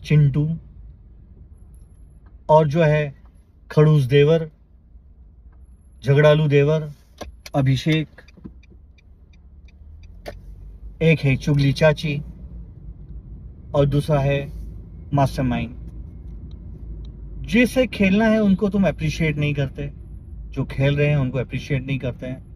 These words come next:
विक्की भैया इतनी अच्छी तरह से खेल रहे हैं पर आप उसे घड़ी घड़ी कहकर टोक रहे हैं, उसकी गेम की वाट लगा रहे हैं।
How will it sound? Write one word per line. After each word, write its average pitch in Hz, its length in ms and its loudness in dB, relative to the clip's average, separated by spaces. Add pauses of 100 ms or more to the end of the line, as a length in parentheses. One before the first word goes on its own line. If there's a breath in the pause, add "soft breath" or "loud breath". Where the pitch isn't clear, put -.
(540)
विक्की 202 320 4
भैया 185 340 6 (120)
इतनी 226 300 -2
अच्छी 202 260 0
तरह 165 200 0
से 156 160 -4
खेल 170 280 0
रहे 139 140 -2
हैं 123 180 -6 (1120)
पर 160 260 2
आप 165 220 4
उसे 156 300 -2
घड़ी 180 360 2
घड़ी 180 200 2
कहकर 151 360 -2
टोक 143 400 0
रहे 131 140 -2
हैं, - 120 -10 (2000)
उसकी 160 420 -2 (480)
गेम 208 340 6
की 190 160 -2
वाट 135 300 0
लगा 107 240 -6
रहे 98 140 -14
हैं। - 80 -14